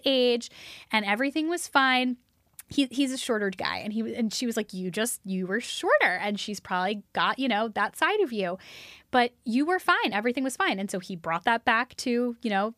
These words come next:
the parent, the recipient parent. And she told the pediatrician, the pediatrician was like, "Great. That's half her D N A. Makes sense. You know, bio dad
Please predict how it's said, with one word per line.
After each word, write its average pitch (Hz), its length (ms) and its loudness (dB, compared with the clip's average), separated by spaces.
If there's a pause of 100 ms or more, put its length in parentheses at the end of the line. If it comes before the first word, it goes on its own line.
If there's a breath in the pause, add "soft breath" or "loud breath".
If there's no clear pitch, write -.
the 247 100 0
parent, 240 340 -2
the 208 80 0
recipient 247 360 -4
parent. 240 260 -2 (460 loud breath)
And 233 380 2
she - 220 -4
told 180 260 -6
the 240 80 -2
pediatrician, 285 540 0
the 254 60 -2
pediatrician 269 340 -6
was 262 120 -6
like, 285 140 -4 (100)
"Great. - 240 2 (200)
That's 247 340 2 (100)
half 262 240 2
her 359 80 2
D 349 120 4
N 370 100 4
A. 330 240 4
Makes 247 300 -2
sense. 311 400 0
You 247 80 2
know, 240 160 2
bio 226 400 2
dad 220 380 4